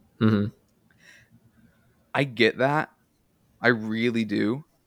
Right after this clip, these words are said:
Speaker 2: Um, but I think if you go into it with an open mind of, like, "Oh, I've never really read anything like this before," I
Speaker 1: Mm-hmm.
Speaker 2: understand that it's wordy, and I understand that things are, are,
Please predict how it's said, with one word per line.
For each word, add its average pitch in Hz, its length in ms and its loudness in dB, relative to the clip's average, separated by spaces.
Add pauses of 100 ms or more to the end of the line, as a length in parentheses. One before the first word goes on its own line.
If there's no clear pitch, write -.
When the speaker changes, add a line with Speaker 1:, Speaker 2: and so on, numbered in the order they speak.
(840)
Speaker 2:
Um, 87 500 -2 (920)
but 120 160 0
I 120 80 4
think 165 240 -4
if 196 100 -4
you 160 100 -2
go 117 260 2
into 101 360 -4
it 104 100 -2
with 107 140 -8
an 101 140 -12
open 104 280 -6
mind 98 300 -6
of, 90 80 -10
like, 92 220 -6
"Oh, 233 120 2
I've 120 220 2
never 156 320 -2
really 160 320 -2
read 117 260 -2
anything 117 380 -8
like 104 240 -8
this 101 160 -10
before," 110 640 -2 (560)
I 110 80 4
Speaker 1:
Mm-hmm. 113 100 2
Speaker 2:
understand 131 600 0
that 98 160 -4
it's 107 160 -8
wordy, 98 600 -4 (120)
and 104 100 -10
I 104 100 -4
understand 117 760 0
that - 160 -8
things 104 320 -6
are, 82 260 -8
are, 85 400 -6